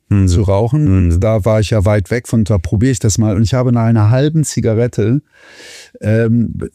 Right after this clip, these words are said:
Speaker 2: tat mir das so weh und ungut. Und ich hatte natürlich Rauchen in meinem Umfeld immer mal mitbekommen. Ich hab das mit allen Arten versucht. Und dann hab ich die ganze Packung rituell ins Wasser geworfen.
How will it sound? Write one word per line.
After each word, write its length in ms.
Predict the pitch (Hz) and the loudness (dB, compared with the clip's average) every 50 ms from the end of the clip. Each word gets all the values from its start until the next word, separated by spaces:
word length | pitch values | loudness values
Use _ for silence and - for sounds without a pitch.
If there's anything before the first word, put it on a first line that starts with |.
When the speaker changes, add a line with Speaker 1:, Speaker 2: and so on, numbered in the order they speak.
| - 131 | -10 -4
Speaker 2:
tat 220 | - 127 127 123 - | -4 -2 -2 0 -2
mir 80 | 143 | 0
das 220 | 123 123 113 - - | 0 0 -2 -2 -2
so 340 | - 127 135 147 156 127 104 | -2 0 0 0 0 0 0
weh 340 | 113 117 123 139 165 - - | 0 0 0 0 -2 -4 -4
und 280 | - - 123 113 - | -2 -2 -2 -2 -2
ungut. 640 | - 156 170 190 190 160 110 104 110 123 143 139 - | -2 0 2 2 2 2 2 2 2 2 0 -2 -2
Und 80 | 123 113 | 0 0
ich 140 | 107 90 127 | 0 0 -2
hatte 180 | 127 - - | -2 0 -2
natürlich 300 | 123 107 117 110 95 90 | 0 0 0 0 0 0
Rauchen 280 | 92 113 131 113 135 127 | 0 0 0 0 0 0
in 80 | 113 | 2
meinem 200 | 113 113 110 117 113 | 2 2 0 0 0
Umfeld 400 | - 127 120 - 131 120 110 - | 0 -2 -2 0 -2 -2 -2 -2
immer 200 | 117 120 117 113 | -2 -2 0 0
mal 140 | 110 107 107 | 2 2 2
mitbekommen. 640 | 123 147 - - 135 - - - 117 113 117 123 | 0 -2 -2 -4 -6 -6 -4 -2 -2 0 0 0
Ich 140 | 131 107 - | 0 -2 -4
hab 120 | - 92 - | -4 -6 -4
das 260 | 117 110 - - - _ - - - - - - _ - - | -4 -4 -4 -6 -12 _ -20 -20 -20 -20 -20 -20 _ -14 -6
mit 260 | - 117 120 - - | -4 -4 -4 -4 -4
allen 300 | - - 127 135 135 127 | -4 -2 -2 0 0 0
Arten 320 | - 123 127 127 - 110 | 0 0 -2 -2 -2 -4
versucht. 440 | 104 - 120 107 107 156 151 135 - | -2 -2 -2 0 0 0 -2 -2 -2
Und 80 | 123 123 | 0 0
dann 140 | 120 117 117 | 2 0 0
hab 120 | 123 120 | 0 -2
ich 100 | 123 - | -4 -4
die 100 | - 117 | -4 -4
ganze 340 | 113 117 135 175 - - 139 | -2 -2 -2 -2 -4 -4 -6
Packung 440 | - - 135 131 - - 120 120 110 | -4 -4 -4 -2 -2 -2 0 0 0
rituell 840 | 107 110 131 165 170 - 185 165 - 107 104 104 113 143 180 220 _ _ _ _ _ _ _ _ _ _ | 0 0 0 -2 -2 -2 -2 -2 0 0 0 0 -2 -2 -2 -4 _ _ _ _ _ _ _ _ _ _
ins 220 | - 123 117 - - | -4 -4 -4 -2 -2
Wasser 280 | 127 127 - - 117 | -4 -4 -2 -2 -2
geworfen. 640 | 104 98 90 87 92 90 92 90 - - 95 104 95 | -2 0 0 0 -2 -2 -2 -4 -2 -2 -4 -4 -4